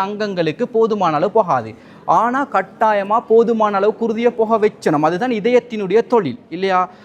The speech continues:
அப்ப என்ன செய்ய முடியும்னு சொன்னா, முதலாவது அப்படி ஆக்கள் என்ன நடக்கும்னு சொன்னா, குருதி, இது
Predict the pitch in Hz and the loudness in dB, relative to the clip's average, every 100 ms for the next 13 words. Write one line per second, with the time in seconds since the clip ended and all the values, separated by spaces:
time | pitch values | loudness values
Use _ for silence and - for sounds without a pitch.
0 | - 160 254 262 254 220 190 151 139 131 | -6 -2 0 0 -2 -4 -4 -4 -2 -2
1 | 147 254 - - - _ _ _ _ - | -2 -4 -8 -16 -20 _ _ _ _ -4
2 | 180 208 208 190 196 190 208 214 190 196 | 2 4 4 2 2 2 2 0 -2 0
3 | 185 180 165 147 151 180 196 196 190 175 | 0 0 -4 -4 -4 -2 0 2 0 0